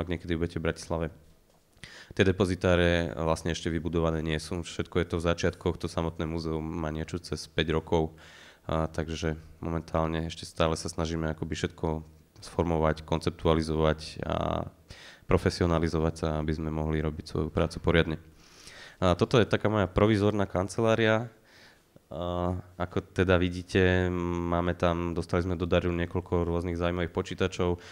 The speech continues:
Momentálne už všetok ten hardware je presunutý na miesto, ktoré má trocha kontrolovanejšie prostredie, čo sa teploty aj humidity týka, lebo, a, tieto staré počítače, ale aj nosiče sú vlastne veľmi citlivé na vonkajšie vplyvy.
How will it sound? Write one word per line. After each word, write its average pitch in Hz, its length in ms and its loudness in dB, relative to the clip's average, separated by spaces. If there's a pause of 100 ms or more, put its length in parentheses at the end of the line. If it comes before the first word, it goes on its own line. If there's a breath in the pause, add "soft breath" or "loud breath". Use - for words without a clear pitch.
(140 loud breath)
Momentálne 95 460 6
už 90 100 4
všetok - 400 -2
ten 90 160 -2
hardware 87 400 2
je 85 140 4
presunutý 85 720 0
na 85 320 -2
miesto, 82 340 -4
ktoré 85 300 -2
má 82 100 -2
trocha 85 320 -4
kontrolovanejšie 82 720 0
prostredie, 82 480 0
čo 85 140 -4
sa - 100 -2
teploty 85 460 0
aj - 80 4
humidity 85 400 4
týka, 85 340 0
lebo, 82 300 -4 (420 loud breath)
a, 82 240 0 (400)
tieto 87 160 -4
staré 87 300 -2
počítače, 85 720 0
ale 82 240 2
aj - 20 -
nosiče 82 380 -4
sú 82 240 -8
vlastne 82 260 -4
veľmi 80 240 -2
citlivé 80 480 -6 (560 loud breath)
na 82 140 -4
vonkajšie 85 420 -4
vplyvy. 92 480 -2